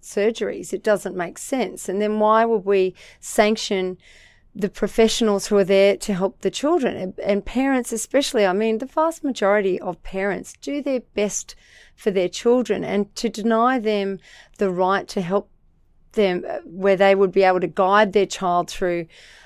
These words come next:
uh, what might be a difficult time and just allow them space to explore without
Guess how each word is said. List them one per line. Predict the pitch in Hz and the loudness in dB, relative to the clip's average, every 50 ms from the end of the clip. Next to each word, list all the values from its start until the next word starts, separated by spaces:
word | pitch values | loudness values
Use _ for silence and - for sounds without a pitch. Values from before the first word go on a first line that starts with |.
| - - | -16 -6
uh, | - 185 180 180 175 180 185 | -2 2 4 4 6 4 4
what | 202 185 196 208 196 | 4 4 4 4 4
might | 196 196 196 | 2 2 2
be | - 185 | 2 2
a | 180 170 | 2 2
difficult | 156 214 214 - 240 202 - - - - - | 0 -2 -2 0 0 -2 -2 -4 -10 -10 -8
time | - - 208 214 220 208 190 190 - | -6 -2 0 2 2 4 2 2 0
and | 190 190 180 | 0 0 0
just | 208 190 - - | -2 -4 -2 0
allow | 214 190 190 190 196 208 220 | 2 4 6 8 8 8 8
them | 208 202 190 | 6 4 -4
space | - - - 202 202 196 - | -4 0 2 2 2 2 0
to | - - 185 | -2 -4 -4
explore | 180 - - - - - 208 208 202 190 | -4 -4 -8 -12 -6 0 2 4 4 4
without | 180 175 165 - 196 185 180 180 | 2 0 0 2 2 2 2 2